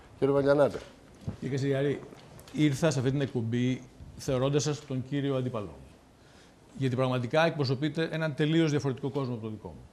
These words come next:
Speaker 2: Θέλω να σας πω ότι εγώ είμαι κάτοικος του Αγίου Παντελεήμωνα και δεν χρειάζεται, εγώ κάνω ρεπορτάζ. Ε,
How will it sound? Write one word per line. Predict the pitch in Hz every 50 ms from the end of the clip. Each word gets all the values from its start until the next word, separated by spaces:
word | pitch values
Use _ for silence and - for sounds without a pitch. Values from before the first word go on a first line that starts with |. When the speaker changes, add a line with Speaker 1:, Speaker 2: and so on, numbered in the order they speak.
| - - - - - - - - - - - - - -
Speaker 2:
Θέλω | - - 127
να | 131 127
σας | 131 123
πω | - 151 151 151 151 147
ότι | 147 143 131 - - 135 135 131 127 120 - -
εγώ | - 131 127 135 147 147
είμαι | 143 143 139 139 131 131
κάτοικος | 127 143 139 123 113 135 127 123
του | - - 127
Αγίου | 127 123 123
Παντελεήμωνα | 110 120 117 117 113 113 113 110 113 120 135 147 - - - - - - - - - - - - - - - - -
και | - 135 135
δεν | 131 139
χρειάζεται, | 127 143 147 143 131 117 143 143 -
εγώ | 147 139 131 147 135
κάνω | - - 160 156 143 127
ρεπορτάζ. | 113 110 95 110 101 - 98 82 78 76 - - - - - - - - - - - - - - - - - - - - - - - 240
Ε, | 208 -